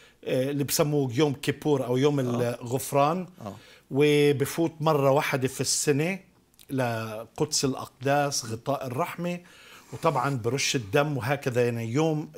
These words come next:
Speaker 1: آه، مرة واحدة في
Speaker 2: آه.
Speaker 1: السنة، ولكن احنا بنتكلم على
Speaker 2: المسيح
Speaker 1: عمل أكبر.
Speaker 2: ده، ده كل اللي، اللي في الرموز بتاعته والنبوات بتاع القديم دي
Speaker 1: نعم.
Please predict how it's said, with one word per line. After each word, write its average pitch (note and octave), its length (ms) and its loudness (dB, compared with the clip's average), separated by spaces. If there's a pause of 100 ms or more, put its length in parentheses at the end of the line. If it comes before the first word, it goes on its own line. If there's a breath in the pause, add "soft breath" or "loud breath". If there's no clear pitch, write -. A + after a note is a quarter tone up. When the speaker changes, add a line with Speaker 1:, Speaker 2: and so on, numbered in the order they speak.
Speaker 1:
آه، B2 180 0
مرة C#3+ 280 2
واحدة D3 420 0
في - 100 -12
Speaker 2:
آه. D#3+ 40 -4
Speaker 1:
السنة، A#2+ 380 -4 (360 loud breath)
ولكن C#3 320 0
احنا E3+ 140 -4
بنتكلم D#3 500 0
على C#3 200 4
Speaker 2:
المسيح D3+ 440 2
Speaker 1:
عمل - 20 -10 (100)
أكبر. B2 400 -4 (220)
Speaker 2:
ده، C#3+ 220 0
ده D3 260 2
كل A3 320 4
اللي، E3 560 2
اللي D#3 160 -4
في D3+ 80 -6
الرموز E3 460 -4
بتاعته D3 400 -2
والنبوات C#3+ 520 0
بتاع - 140 0
القديم D3+ 500 -4
دي F#3 120 -2
Speaker 1:
نعم. B2+ 220 0